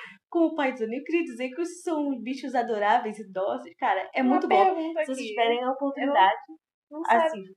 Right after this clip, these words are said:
Speaker 2: não sabia que poder, que pod-, se podia, sei lá, cuidar de Doninha, assim,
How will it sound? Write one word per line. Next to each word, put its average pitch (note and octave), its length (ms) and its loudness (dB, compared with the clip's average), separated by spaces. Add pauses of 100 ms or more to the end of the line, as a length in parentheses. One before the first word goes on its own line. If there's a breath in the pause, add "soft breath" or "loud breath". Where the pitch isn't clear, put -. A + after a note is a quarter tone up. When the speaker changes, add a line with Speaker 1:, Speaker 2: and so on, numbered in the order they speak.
Speaker 2:
não D#4+ 160 -6
sabia D#4+ 440 2
que D#4 100 -16
poder, B3+ 440 0 (300)
que C#4 100 -10
pod-, B3+ 240 -2
se E4+ 160 -10 (260)
podia, D4+ 540 -4
sei D#4+ 160 -6
lá, A#3+ 320 4 (540 loud breath)
cuidar C#4 360 4
de D#4 100 -2
Doninha, C4+ 420 0
assim, C4 380 -6